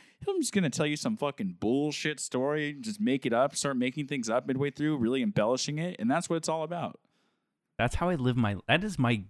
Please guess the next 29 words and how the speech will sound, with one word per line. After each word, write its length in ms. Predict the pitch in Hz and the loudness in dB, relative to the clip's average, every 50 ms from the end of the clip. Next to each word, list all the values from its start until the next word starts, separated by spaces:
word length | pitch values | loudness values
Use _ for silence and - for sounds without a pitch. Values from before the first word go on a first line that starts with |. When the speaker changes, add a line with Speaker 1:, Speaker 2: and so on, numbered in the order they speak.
| - | -10
Speaker 2:
career. 580 | - - - 107 92 85 90 92 104 101 - - | -4 -2 -2 -2 -2 -4 -4 -4 -4 -4 -4 6
Speaker 1:
<laughs> 40 | - - - 247 202 - - 240 226 - 262 226 233 - 247 - - 247 - - 240 226 165 - - | 6 8 10 10 8 8 6 4 4 4 0 0 0 0 -2 -2 -2 -4 -4 -4 -6 -8 -8 -8 -6
Is, 540 | 277 302 294 - - 208 196 165 151 147 - - - 226 233 233 170 - | -4 0 2 2 2 2 0 0 -2 -2 -4 -8 -8 -10 -10 -10 -8 -6
is 160 | 156 151 139 | -4 -4 -4
you 100 | 151 156 151 | -4 -8 -8
throw 300 | - 147 151 147 147 151 | -4 -2 0 0 0 -2
in 100 | 147 143 | -4 -6
just 180 | 143 135 - | -10 -8 -6
little, 360 | 139 139 139 135 127 127 - | -4 -2 -2 -2 -4 -4 -6
little 240 | - 147 151 147 143 - | -6 -4 -4 -4 -6 -6
Irish 440 | - 120 131 131 135 135 117 - 139 | -2 0 2 4 4 2 2 2 2
embellishments 760 | 117 107 104 104 101 113 113 - - - - 67 - - - | 2 2 2 0 0 -2 -4 -6 -8 -10 -12 -12 -10 -10 -8
into 320 | 87 82 80 - 95 90 87 | -8 -8 -4 -2 0 0 0
a, 220 | 82 85 85 78 69 - | 0 0 -2 -4 -4 -4
into 320 | 98 92 - - 95 90 90 | -4 -4 -2 -2 0 0 0
a 40 | |
Speaker 2:
Ugh. 80 | 90 82 | 0 0
Speaker 1:
little 220 | 107 117 123 131 - | 0 2 2 2 0
Irish 400 | - 104 107 110 113 113 113 - | 0 -2 0 0 0 0 0 -2
story, 400 | - 139 143 123 85 - - - - - _ _ _ _ _ _ _ | 0 0 0 0 -2 -4 -8 -12 -18 -20 _ _ _ _ _ _ _
you 100 | - 104 | 4 4
know? 160 | 101 101 101 | 6 6 4
And 120 | 117 135 139 - - | 2 0 -4 -10 -6
Speaker 2:
It's 60 | - 120 | 2 4
Speaker 1:
that's, 180 | 139 160 156 - | 4 4 4 2
Speaker 2:
good 100 | - 147 | 0 0
Speaker 1:
that's 140 | 147 160 - | 0 0 0
Speaker 2:
shit. 80 | - | 2
Speaker 1:
what 160 | 175 160 131 | 2 2 2